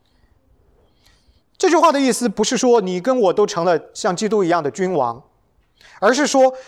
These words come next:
我们在耶稣基督里边的人得了权柄的保障，所以我们是尊贵的，我们也是有主权的。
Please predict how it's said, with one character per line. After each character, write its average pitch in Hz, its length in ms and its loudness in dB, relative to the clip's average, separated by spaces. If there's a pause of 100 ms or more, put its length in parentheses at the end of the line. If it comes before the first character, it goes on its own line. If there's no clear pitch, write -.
(100)
我 226 220 4
们 220 180 2
在 240 160 2
耶 254 180 2
稣 269 140 0
基 262 140 0
督 269 80 2
里 202 100 0
边 196 160 0
的 185 80 2
人 156 300 0 (120)
得 190 280 4
了 175 160 2
权 180 480 0
柄 180 120 -4
的 143 80 0
保 143 220 -2
障， 156 260 -4 (280)
所 269 160 -2
以 - 20 2
我 254 140 2
们 165 80 -6
是 208 100 -2
尊 330 220 0
贵 302 180 4
的， 151 160 -2 (320)
我 160 100 -6
们 143 300 -2
也 139 200 -6
是 151 360 -6
有 156 340 -2 (240)
主 131 300 -6
权 120 340 -8
的。 135 160 -8